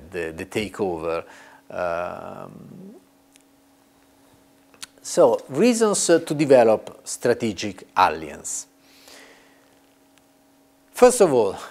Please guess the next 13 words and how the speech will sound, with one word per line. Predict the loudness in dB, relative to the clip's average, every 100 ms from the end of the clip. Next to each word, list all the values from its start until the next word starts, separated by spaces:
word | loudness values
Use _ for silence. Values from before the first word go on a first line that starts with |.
| -20 _
technology | -2 0 2 2 2 -2 -6 -6
exchange. | -10 -8 -6 -4 -4 -6 -12 -14 -16 -20 -20 _ _ _ -20 -20 -20 _ -10
In | -2
industries, | 0 2 0 2 0 4
uh, | 6
with | 6 2
a | 0
pattern | 2 4 4 0 -4 -2
of | -2 -4
rap-, | -4 0 2 2 -4
rapid | -6 -4 -6 -8 -12 -18 -8
change, | -2 0 0 -4 -8
uh, | -8